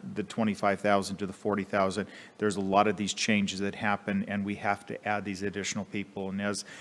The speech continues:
and as we're growing, we, we need to keep ahead of it and not get behind and bury our staff. So, uh, this is something that I think is a good plan.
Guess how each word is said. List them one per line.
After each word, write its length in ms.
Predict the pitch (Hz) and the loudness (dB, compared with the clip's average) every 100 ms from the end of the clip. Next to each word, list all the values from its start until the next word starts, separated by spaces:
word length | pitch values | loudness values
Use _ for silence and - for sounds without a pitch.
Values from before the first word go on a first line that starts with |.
| - - | -6 2
and 140 | 110 | 6
as 200 | 110 107 | 6 6
we're 140 | 104 98 | 2 2
growing, 580 | 95 120 117 113 101 95 - - | 6 8 8 8 6 2 -6 -8
we, 240 | 113 120 127 | -4 -2 2
we 180 | 117 120 | 6 8
need 160 | 117 | 8
to 80 | 107 | 6
keep 320 | - 117 - | 2 0 2
ahead 340 | 104 98 110 107 | 0 4 6 6
of 120 | 101 | 4
it 200 | 104 104 | 2 0
and 180 | 107 107 | -2 2
not 380 | 104 98 - - 113 | 2 0 -4 -12 -8
get 200 | 110 - | -8 -4
behind 420 | 107 110 107 101 | -4 0 0 0
and 120 | 95 | -2
bury 240 | 107 101 98 | 0 0 0
our 100 | 95 | -2
staff. 360 | - 95 90 | -2 -4 -2
So, 240 | - 101 92 - - - - | -4 -4 -6 -14 -20 -16 -10
uh, 80 | 104 | -8
this 200 | 113 101 | -4 -4
is 80 | 107 | -2
something 300 | - 101 101 | 0 0 -2
that 100 | 95 | -2
I 60 | 95 | -4
think 240 | 87 98 | -4 -6
is 80 | 95 | -6
a 60 | 92 | -6
good 200 | 101 85 | -8 -6
plan. 380 | 98 87 85 | -6 -6 -8